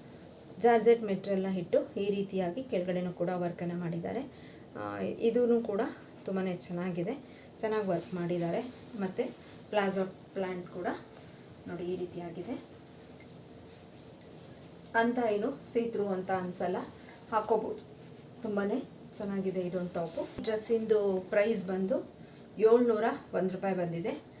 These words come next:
ಆ, ಸೆವೆನ್ ನಾಟ್ ಒನ್ನು, ಏಳ್ನೂರ ಒಂದು ರೂಪಾಯಿಗೆ ಈ ಡ್ರೆಸ್ ಸಿಕ್ಕಿದೆ.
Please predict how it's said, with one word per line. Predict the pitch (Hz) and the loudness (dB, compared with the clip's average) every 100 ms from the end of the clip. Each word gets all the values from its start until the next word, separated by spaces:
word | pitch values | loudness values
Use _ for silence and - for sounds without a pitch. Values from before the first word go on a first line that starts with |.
| - - - | -18 -14 -2
ಆ, | 196 190 - - - | 2 2 0 -6 2
ಸೆವೆನ್ | 202 202 | 4 6
ನಾಟ್ | 202 190 180 | 4 2 2
ಒನ್ನು, | 180 180 - - | 2 0 -2 0
ಏಳ್ನೂರ | 185 185 185 180 | 4 4 6 4
ಒಂದು | 175 | 2
ರೂಪಾಯಿಗೆ | 180 170 165 - - - 185 | 0 0 -2 -4 -8 -4 -2
ಈ | |
ಡ್ರೆಸ್ | 170 170 - 330 - - - - - | 0 0 -2 -4 -6 -14 -18 -16 -4
ಸಿಕ್ಕಿದೆ. | 190 185 175 202 - | -2 0 0 0 -2